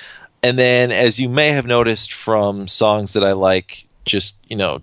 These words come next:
trends in songs that I like from these first couple episodes of Euphonic,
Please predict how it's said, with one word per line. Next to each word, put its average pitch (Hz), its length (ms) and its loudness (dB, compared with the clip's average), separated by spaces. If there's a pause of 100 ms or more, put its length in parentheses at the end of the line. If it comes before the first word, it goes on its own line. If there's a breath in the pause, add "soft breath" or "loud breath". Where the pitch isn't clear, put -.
(100)
trends 117 340 0
in 104 80 -6
songs 101 280 0
that 95 100 0
I 95 40 0
like 95 280 0
from 90 200 -8
these 85 240 -6
first - 300 -4
couple 92 260 -2
episodes 104 520 -2
of 90 100 -10
Euphonic, 92 520 -4